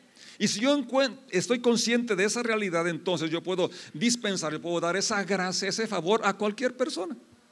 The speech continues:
a todas las personas. Y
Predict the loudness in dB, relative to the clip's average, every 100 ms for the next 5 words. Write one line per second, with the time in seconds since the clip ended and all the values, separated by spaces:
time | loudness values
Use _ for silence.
0 | _ _ _ _ -6 -6 4 6 8 6
1 | 4 0 0 -4 -10 -18 _ _ _ _
2 | _ _ _ _ _ _ _ _ _ _
3 | _ _ _ _ _ _ -20 -20 _ _
4 | _ _ _ _ _ _ -2 -2